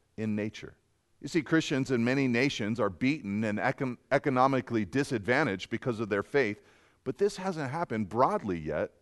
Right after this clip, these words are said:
in the Western world. So we might be tempted to tune out First Peter because they certainly must have had a level of persecution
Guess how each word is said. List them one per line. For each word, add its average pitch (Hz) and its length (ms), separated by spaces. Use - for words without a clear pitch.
in 107 120
the 104 80
Western 90 460
world. 101 300
So 147 220
we 160 180
might 214 240
be 135 140
tempted 131 540
to 120 100
tune 190 540
out 185 320
First - 420
Peter 78 400
because 117 260
they 120 100
certainly 147 720
must 151 460
have 175 140
had 107 420
a 90 80
level 127 480
of 98 140
persecution 101 920